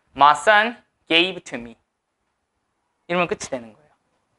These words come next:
조금 아쉬워? 그럼 여기다가 관계사 하나 써주면 돼. 아쉬우면. 얘는 생략 가능해. 이해됐습니까? 어, 요렇게 보시면 됩니다.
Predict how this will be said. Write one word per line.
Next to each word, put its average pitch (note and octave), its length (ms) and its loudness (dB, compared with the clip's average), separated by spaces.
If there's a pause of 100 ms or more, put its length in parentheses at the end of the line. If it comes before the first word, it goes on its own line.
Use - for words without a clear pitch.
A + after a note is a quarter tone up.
(600)
조금 C#4 200 4
아쉬워? A#3 520 6
그럼 G#3+ 140 0
여기다가 F#3 680 4
관계사 F3+ 300 0
하나 G3 140 4
써주면 G#3+ 380 -2
돼. A#2+ 160 -8 (680)
아쉬우면. C3+ 500 0
얘는 F3+ 180 4
생략 G#3 280 -2
가능해. A2 280 -10 (2500)
이해됐습니까? E3 640 2 (500)
어, G#2 120 -12 (100)
요렇게 D3 360 2
보시면 A#2+ 380 -4
됩니다. A#2 480 -6